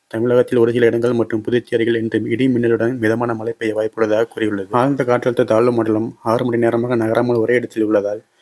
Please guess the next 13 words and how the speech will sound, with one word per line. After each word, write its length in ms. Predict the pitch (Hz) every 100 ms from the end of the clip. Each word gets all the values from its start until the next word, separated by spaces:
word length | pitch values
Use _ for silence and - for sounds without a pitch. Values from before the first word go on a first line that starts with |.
| _ _ 117
அடுத்த 220 | 113 135
பன்னெண்டு 260 | - 123 127
மணி 140 | 123 120
நேரத்தில் 320 | 120 120 113
புயலாக 360 | 117 120 131 120
உருவாக 220 | 117 110
வாய்ப்புள்ளதாகவும், 640 | 117 117 117 110 107 110 113
புயலாக 360 | 113 120 123 120
மாறிய 280 | 113 117 113
பின் 220 | 113 107
கரையை 220 | 110 120 117
நெருங்கும் 320 | 113 120 110
போது 160 | 104